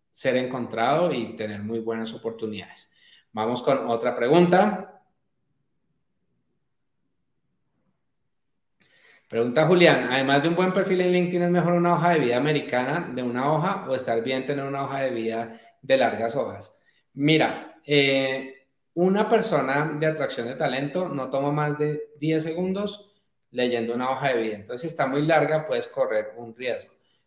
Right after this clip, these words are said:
Pero también tenerla en una sola página, o sea, a mí me gustan de dos páginas, pero igual, pues, dependiendo de toda la experiencia que tengas,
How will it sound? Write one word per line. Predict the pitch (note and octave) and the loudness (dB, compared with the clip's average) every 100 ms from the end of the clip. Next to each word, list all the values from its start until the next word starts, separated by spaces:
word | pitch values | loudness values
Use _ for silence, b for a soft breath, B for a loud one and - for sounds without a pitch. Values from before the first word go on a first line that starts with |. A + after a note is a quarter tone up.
| _ | _
Pero | D3 E3+ | 2 4
también | F3+ F#3+ F3+ F3+ | 6 6 4 4
tenerla | F3 D3 B2 C3 | 2 0 0 -2
en | D#3+ | -2
una | E3 E3+ | -2 -2
sola | - E3 D#3+ | -2 -2 0
página, | D#3 A#2+ A#2+ C#3+ | -2 -2 -2 -4
o | B2+ | -6
sea, | A#2 | -8
a | G#2+ | -8
mí | G#2+ | -6
me | B2+ | -4
gustan | D3 D3 D3 | -4 -2 0
de | A#2+ | -2
dos | G#2+ - | -2 -4
páginas, | A#2 G#2 A2+ E3 - _ _ _ _ _ _ - | -6 -6 -10 -12 -14 _ _ _ _ _ _ -4
pero | A#2 | -2
igual, | A#2 G#2+ G#2+ G#2+ | 0 0 -4 -4
pues, | B2+ | -2
dependiendo | C3+ C3+ A2+ A2 G#2+ B2 | -2 0 0 -2 -2 -4
de | |
toda | B2+ | -2
la | A2+ | -4
experiencia | B2 - A2 A2 | -4 -4 -6 -6
que | B2 | -8
tengas, | C3 B2 A2 A#2 - | -4 -4 -4 -10 -14